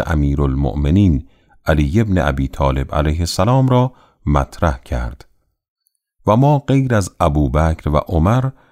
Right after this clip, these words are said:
کسی را نیافتیم که بدین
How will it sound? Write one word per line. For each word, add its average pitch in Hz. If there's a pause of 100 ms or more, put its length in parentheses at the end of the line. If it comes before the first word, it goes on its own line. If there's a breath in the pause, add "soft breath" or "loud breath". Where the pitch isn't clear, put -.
(240 soft breath)
کسی 117
را 117
نیافتیم 90
که -
بدین 73